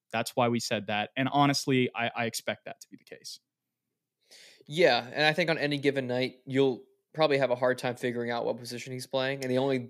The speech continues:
Speaker 2: the only thing that will be the, like, I don't know, the clue will be who's next to him. Like, that's how you're gonna figure out, "Oh, he's playing the
Speaker 1: Right.
Speaker 2: four," 'cause Zach's there, Keldon's there. Okay, he's four.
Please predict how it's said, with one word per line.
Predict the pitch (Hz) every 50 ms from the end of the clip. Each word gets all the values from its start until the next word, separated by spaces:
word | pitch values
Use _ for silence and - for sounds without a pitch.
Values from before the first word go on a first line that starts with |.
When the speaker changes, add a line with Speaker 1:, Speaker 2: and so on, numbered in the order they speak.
| - _
Speaker 2:
the | 143 147
only | 165 185 190 180 170
thing | - - 180 180 175
that | 160 139 127
will | 131 127 123
be | 120 135 135
the, | 123 117 120 113 90 71 - - _ _
like, | - 82 92 87 - _ _ _ _ _ _ _ _ _ _ _ _ _ _ _
I | - 104
don't | 92 90
know, | 90
the | 113 120
clue | - - - - 127 123 131 156 180 190
will | 160 147 139
be | 143 131
who's | - 151 143 135 127 117
next | 117 120 120 - - -
to | - -
him. | - - - 98 - _ _ _ _ _ _ _ _ _
Like, | 131 120
that's | - - 233 -
how | 208
you're | 180 160
gonna | 143 135 117
figure | - - 143 127 127
out, | 117 -
"Oh, | 135 135 113
he's | 117 123 127
playing | 139 135 127 117
the | -
Speaker 1:
Right. | - -
Speaker 2:
four," | 139 120 113
'cause | - 139 131 117
Zach's | 123 131 131 139 - - -
there, | 143 135 135 127 131
Keldon's | - - 127 123 120 117 117 -
there. | 123 110 104 113 -
Okay, | 147 139 - 123 117 120
he's | 131 147 147
four. | - 175 151 - - -